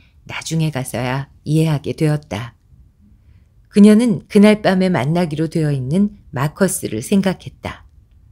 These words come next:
여행의 막바지에 이르러 그들은 내비게이션의 도움을 받아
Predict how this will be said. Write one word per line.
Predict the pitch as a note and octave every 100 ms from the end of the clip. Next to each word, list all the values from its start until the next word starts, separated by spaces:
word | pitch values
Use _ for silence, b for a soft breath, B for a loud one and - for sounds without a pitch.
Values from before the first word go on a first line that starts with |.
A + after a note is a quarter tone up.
| - - _ _ _ _ _ _ _ _ _ _ - _ _ _ _ b b b _ E3+
여행의 | G3 G#3+ A3+ G#3+
막바지에 | C3 - E3 D#3+ E3 F3 G3
이르러 | - E3 D#3 C#3+ A2+ - b -
그들은 | C#3+ C#3+ D3+ F#3+ -
내비게이션의 | C#3+ D#3+ E3+ E3+ E3 D#3+ C#3+ D#3+
도움을 | E3 D#3+ D#3+ D#3
받아 | C3 A#2 D3+